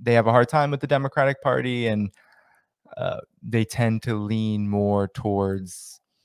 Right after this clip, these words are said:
the, uh, you know, Trump criticism side of the spectrum. There was a lot of, I think, concessions to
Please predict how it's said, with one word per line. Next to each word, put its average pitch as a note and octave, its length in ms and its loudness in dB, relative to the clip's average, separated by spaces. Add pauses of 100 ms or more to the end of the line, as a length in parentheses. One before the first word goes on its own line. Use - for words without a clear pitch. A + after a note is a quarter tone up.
(260)
the, F#2+ 760 -4 (760)
uh, - 240 -8 (460)
you A#2 160 -2
know, G1+ 260 -2 (380)
Trump - 480 2
criticism G#2 580 -2
side G2 220 2
of G2 60 -2
the G2 60 -2
spectrum. - 380 -6
There G#2 100 -4
was G#2 100 -4
a G#2 60 0
lot G#2+ 420 4
of, G#2 160 0
I G2 100 0
think, G2 460 -8 (120)
concessions G2+ 840 -4
to G2 480 -6